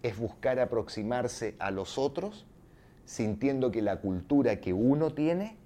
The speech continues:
es la correcta. Cuando uno entra en eso,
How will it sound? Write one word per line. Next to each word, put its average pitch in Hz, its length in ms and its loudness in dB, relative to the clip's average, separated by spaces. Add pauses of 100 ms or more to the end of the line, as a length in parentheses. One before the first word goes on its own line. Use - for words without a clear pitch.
(200)
es - 120 -4
la 117 200 -2
correcta. 101 580 -2 (760)
Cuando 110 340 4
uno 170 300 6
entra 175 280 4
en 160 100 2
eso, 196 340 -4